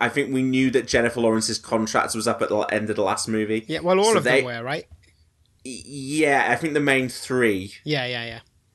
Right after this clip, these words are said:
Speaker 1: But I know, but, like, we know certainly, like, that McAvoy has some kind of part in New Mutants, and I think he probably signed for something longer. Whereas Je-,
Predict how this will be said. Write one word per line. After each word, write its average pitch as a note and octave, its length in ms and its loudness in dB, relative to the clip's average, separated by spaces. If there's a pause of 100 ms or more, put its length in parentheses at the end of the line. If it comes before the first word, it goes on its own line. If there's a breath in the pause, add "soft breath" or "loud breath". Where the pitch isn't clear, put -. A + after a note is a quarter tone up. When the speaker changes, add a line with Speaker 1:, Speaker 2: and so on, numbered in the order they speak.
Speaker 1:
But C3 260 2
I B2+ 160 2
know, B2 280 0
but, A#2+ 200 0
like, A#2 260 0 (380)
we A#2+ 240 0
know A#2+ 240 4
certainly, A2 340 2
like, G2+ 220 0
that G2 100 -2
McAvoy G2 720 -2
has G2 480 0
some G2 300 0
kind F#2+ 200 -4
of F2+ 100 -4
part F#2+ 200 0
in F2+ 100 -4
New F2+ 180 0
Mutants, F2 520 0
and F#2 100 0
I - 40 -10
think F#2+ 160 -2
he F#2 180 -2
probably F2+ 380 2
signed E2+ 440 -2
for - 140 -4
something F2 380 -2
longer. E2+ 400 -2 (420 loud breath)
Whereas F#2+ 260 0
Je-, - 120 -2